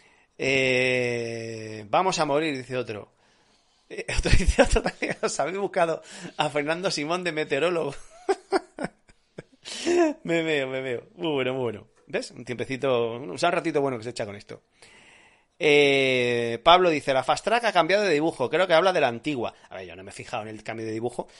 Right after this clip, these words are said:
pero entiendo que el concepto de la cubierta sigue siendo el mismo. Si me dices que han cambiado de una cubierta extremadamente ligera y rodadora a una para hacer enduro, pues me vas a perdonar que no me lo crea. <laughs> Así que por mucho que haya cambiado de dibujo, me imagino que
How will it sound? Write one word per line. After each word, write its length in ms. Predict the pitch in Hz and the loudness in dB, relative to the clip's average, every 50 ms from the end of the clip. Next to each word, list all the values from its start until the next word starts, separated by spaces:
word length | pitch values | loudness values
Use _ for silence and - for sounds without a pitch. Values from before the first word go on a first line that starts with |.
| - _ _ | -20 _ _
pero 260 | 139 127 127 127 - | -2 0 0 -2 -2
entiendo 560 | - 139 123 123 117 135 135 127 131 147 170 | -4 -4 -4 -4 -8 -6 -6 -4 -2 -2 -2
que 120 | 170 165 151 | 0 0 -2
el 120 | 135 120 | -2 -2
concepto 480 | - 113 107 98 - 123 107 - - 127 | -6 -10 -10 -8 -10 -12 -10 -6 -6 -4
de 100 | 120 120 | -4 -4
la 140 | 117 117 - | -4 -6 -6
cubierta 440 | - 117 117 120 117 117 - 143 | -8 -8 -6 -6 -6 -4 -6 -6
sigue 240 | 135 - 160 143 127 | -4 -4 -4 -2 -4
siendo 300 | - - 123 110 110 104 | -4 -4 -6 -8 -8 -10
el 80 | 98 101 | -8 -4
mismo. 380 | 117 151 185 165 123 98 92 | -4 -4 -2 -2 -6 -10 -10
Si 200 | - - - 131 | -10 -8 -8 -6
me 80 | 113 110 | -6 -4
dices 320 | 127 156 147 - 156 113 | -6 -6 -4 -4 -8 -8
que 120 | - - 127 | -6 -8 -8
han 140 | 117 135 139 | -8 -8 -6
cambiado 460 | - 143 139 135 147 160 165 151 120 | -6 -6 -6 -4 -4 -4 -2 -2 -4
de 100 | 110 120 | -6 -6
una 140 | 131 143 123 | -8 -10 -8
cubierta 420 | 131 139 151 156 156 - - 110 - | -4 -2 -2 -2 -2 -6 -14 -16 -14
extremadamente 760 | 127 110 - - 120 117 120 123 131 135 135 131 131 127 131 | -16 -16 -16 -16 -14 -12 -10 -8 -8 -8 -8 -10 -10 -10 -10
ligera 260 | 123 123 - - 135 127 | -10 -8 -6 -2 -2 -2
y 80 | 127 | 0
rodadora 520 | 120 127 135 131 127 143 160 143 95 - - _ - - - - - _ | 0 0 0 2 4 4 2 2 0 -4 -8 _ -20 -20 -20 -20 -8 _
a 180 | 139 135 135 | 4 6 8
una 360 | 151 175 190 165 135 110 104 - | 8 8 6 4 0 -2 -2 -2
para 200 | 127 113 110 107 | -2 -2 -2 -4
hacer 220 | 107 - 143 135 | -2 -4 -4 -2
enduro, 460 | 139 139 139 143 160 156 170 214 214 - _ _ _ _ _ _ | -2 -4 -2 -2 -2 0 -2 -4 -4 -10 _ _ _ _ _ _
pues 140 | _ - - | _ -18 -18
me 140 | - 107 107 | -14 -10 -4
vas 140 | 110 127 139 | -4 -2 -2
a 100 | 151 151 | 0 2
perdonar 300 | 175 165 165 165 147 - | 4 4 6 4 4 2
que 100 | - 123 | 2 -4
no 80 | 113 | -4
me 80 | 104 98 | -4 -6
lo 80 | 95 92 | -8 2
crea. 280 | 120 156 170 - - - - - - - - | 4 6 6 6 2 -4 -18 -18 -14 0 2
<laughs> 760 | 330 - - - 214 170 - - 190 160 - - - - - | 2 2 2 -4 -6 -6 -2 -4 -4 -4 -4 -10 -14 -8 -6
Así 220 | 131 - - 156 | -6 -6 -6 -2
que 120 | 156 165 160 | -2 0 0
por 100 | 151 127 | 0 0
mucho 240 | 131 147 139 - 151 | -2 -2 -2 -2 0
que 80 | 151 | 2
haya 120 | 156 156 147 | 4 4 4
cambiado 280 | 147 139 135 143 139 | 2 0 0 0 2
de 60 | 139 | 2
dibujo, 300 | 135 131 127 131 - 160 | 0 0 -2 -4 -4 -4
me 80 | 151 131 | -6 -6
imagino 380 | 107 101 87 - - 95 95 98 | -8 -10 -14 -18 -18 -18 -18 -16
que 200 | 95 104 107 | -16 -18 -18